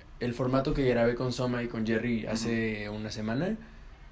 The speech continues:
Speaker 1: fue una joya, güey, o sea, porque es cotorrear, güey, o sea, el chiste
Speaker 2: Claro.
Speaker 1: de aquí es que la gente te conozca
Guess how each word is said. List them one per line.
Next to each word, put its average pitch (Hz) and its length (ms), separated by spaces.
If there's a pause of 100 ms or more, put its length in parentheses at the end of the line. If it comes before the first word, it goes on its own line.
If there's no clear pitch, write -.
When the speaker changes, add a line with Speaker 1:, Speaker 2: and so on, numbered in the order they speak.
(320)
Speaker 1:
fue - 180
una 131 200
joya, 131 520
güey, 113 180
o 113 80
sea, 117 140
porque 127 260
es 131 80
cotorrear, 143 540
güey, 127 100
o 123 60
sea, 123 200
el 127 140
chiste - 160
Speaker 2:
Claro. 190 140
Speaker 1:
de - 60
aquí 135 120
es 151 140
que 170 240
la 131 100
gente 139 300
te 156 160
conozca 143 640